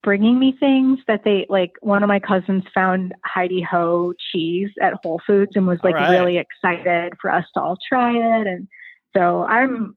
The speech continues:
Speaker 1: I'm really lucky. My family is not only, like, not, um, they don't try to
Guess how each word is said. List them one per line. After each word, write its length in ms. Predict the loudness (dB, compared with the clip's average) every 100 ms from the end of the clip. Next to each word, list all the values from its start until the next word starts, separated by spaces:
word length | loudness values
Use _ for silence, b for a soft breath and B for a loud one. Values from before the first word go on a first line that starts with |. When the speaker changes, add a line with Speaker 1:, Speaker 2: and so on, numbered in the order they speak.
| -4
Speaker 1:
I'm 340 | 0 0 -2 0
really 240 | 0 0
lucky. 400 | -4 -8 -12 -16
My 160 | -14 -10
family 380 | -8 -8 -8
is 260 | -6 -8 -10 _ _ _ _ _
not 240 | 0 2 2
only, 320 | 2 0 0
like, 420 | -2 -4 -10 -20 _ _ _ _ _ _ -10
not, 560 | -6 0 2 2 0 -2
um, 340 | -2 -2 -4
they 120 | -2 -2
don't 180 | -2 -6
try 120 | -6
to 140 | -8